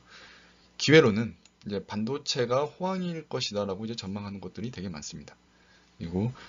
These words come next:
이 회사가 이제 다양한 매출 수익 구조를 가지고 있다 보니까 어떻게 보-, 보면은 이제 여러 분야에서 새로운 기회를 또 모색을 할 수도 있습니다. 오늘, 음, 네, 다음 기회로는 이제 현금성 자산이 많기 때문에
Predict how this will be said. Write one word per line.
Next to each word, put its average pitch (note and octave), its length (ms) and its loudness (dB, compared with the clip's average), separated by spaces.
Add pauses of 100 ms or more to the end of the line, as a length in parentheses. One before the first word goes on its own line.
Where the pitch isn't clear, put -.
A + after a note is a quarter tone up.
(180)
이 G2+ 60 4
회사가 A2 340 8
이제 F#2+ 100 4
다양한 G#2+ 600 6
매출 F#2 260 0
수익 C3+ 280 -4
구조를 F#2 280 -2
가지고 F#3+ 360 -2
있다 F3 220 0
보니까 E2+ 460 -2 (400)
어떻게 G#2+ 520 2
보-, - 160 -6
보면은 G2+ 500 2
이제 G2 100 2
여러 G#2+ 200 8
분야에서 G2 500 0
새로운 E3 400 0
기회를 G#2+ 480 0
또 A2 160 2
모색을 A#2 420 -2
할 F3 80 -2
수도 E3+ 200 -4
있습니다. - 420 -10 (960)
오늘, A2+ 200 6 (100)
음, G#2 480 6
네, G#2 120 4
다음 C3+ 480 6
기회로는 G2+ 480 0
이제 F#2 100 -4
현금성 F3+ 680 0
자산이 A2+ 600 -2
많기 - 280 -8
때문에 F#2 520 -6